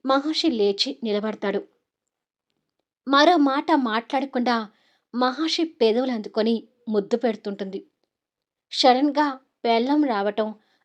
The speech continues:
అలా పెదవుల మీద బహుమతి ఇవ్వడం చూస్తూ మహర్షి ఫ్రీజ్ అయిపోతాడు. తెలియకుండానే భార్య ఇస్తున్న ముద్దుకి లీనమైపోతుండగా అవంతి తన వేలిని మహర్షి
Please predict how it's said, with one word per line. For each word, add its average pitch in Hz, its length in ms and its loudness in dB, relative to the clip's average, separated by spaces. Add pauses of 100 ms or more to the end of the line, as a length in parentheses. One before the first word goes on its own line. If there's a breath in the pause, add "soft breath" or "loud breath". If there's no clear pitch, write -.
అలా 320 220 6 (160)
పెదవుల 254 400 2
మీద 294 200 2 (280)
బహుమతి 240 540 -2
ఇవ్వడం 226 280 -4
చూస్తూ 202 380 -2 (640 soft breath)
మహర్షి 233 480 -4 (220)
ఫ్రీజ్ 226 440 -2
అయిపోతాడు. 202 540 -6 (1040)
తెలియకుండానే 302 800 4 (300)
భార్య 240 420 0
ఇస్తున్న 254 420 -4
ముద్దుకి 208 520 -6 (260)
లీనమైపోతుండగా 220 1080 -4 (680)
అవంతి 320 460 6 (160)
తన 294 260 2
వేలిని 240 500 0 (460 soft breath)
మహర్షి 277 460 -2